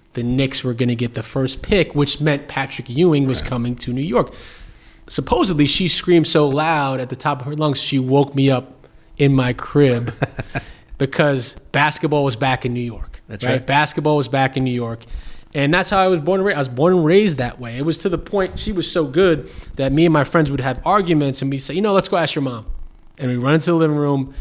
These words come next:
Speaker 1: and my mom would set us straight and say, "No, no, no, you're wrong. This is, this is what happened. There's the history.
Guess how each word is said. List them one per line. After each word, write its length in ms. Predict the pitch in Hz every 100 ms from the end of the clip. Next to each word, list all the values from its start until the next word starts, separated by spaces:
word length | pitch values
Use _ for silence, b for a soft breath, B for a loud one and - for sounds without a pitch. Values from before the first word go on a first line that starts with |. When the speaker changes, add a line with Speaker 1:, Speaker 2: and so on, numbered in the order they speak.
| B
Speaker 1:
and 80 | 120
my 80 | 123
mom 220 | 131 135
would 100 | 131
set 140 | 131
us 80 | 123
straight 260 | - 165 151
and 100 | 127
say, 140 | 127
"No, 100 | 143
no, 80 | 143
no, 60 | 131
you're 160 | 127
wrong. 300 | 131 143 139
This 180 | 139 -
is, 100 | 131
this 140 | 127 135
is 80 |
what 100 | 131
happened. 340 | 135 156 147 135
There's 160 | 123
the 60 | 110
history. 500 | 175 160 - 147 139